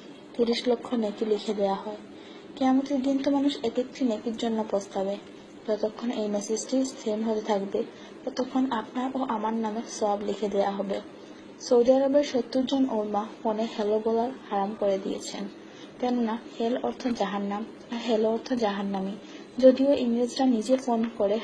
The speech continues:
হাই এবং ফোন পিক করে ইয়েস বলে। So always say আসসালামু আলাইকুম।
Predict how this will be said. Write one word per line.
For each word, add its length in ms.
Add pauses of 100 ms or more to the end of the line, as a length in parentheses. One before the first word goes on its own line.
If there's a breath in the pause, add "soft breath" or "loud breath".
হাই 260 (180)
এবং 160 (120)
ফোন 240
পিক 120 (120)
করে 240
ইয়েস 380
বলে। 240 (520 loud breath)
So 60
always 600
say 200
আসসালামু 500
আলাইকুম। 460